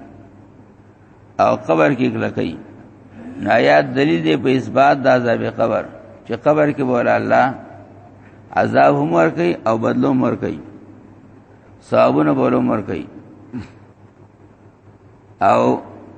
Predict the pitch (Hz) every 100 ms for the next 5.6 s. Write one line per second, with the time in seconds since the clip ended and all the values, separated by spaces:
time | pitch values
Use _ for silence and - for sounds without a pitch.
0 | - - - - 120 120 151 151 131 120
1 | 120 117 110 101 87 - - - - -
2 | - - - _ - _ - - - -
3 | 98 147 165 156 156 139 123 120 127 147
4 | 151 - - - - - - 110 110 117
5 | 135 135 123 117 117 139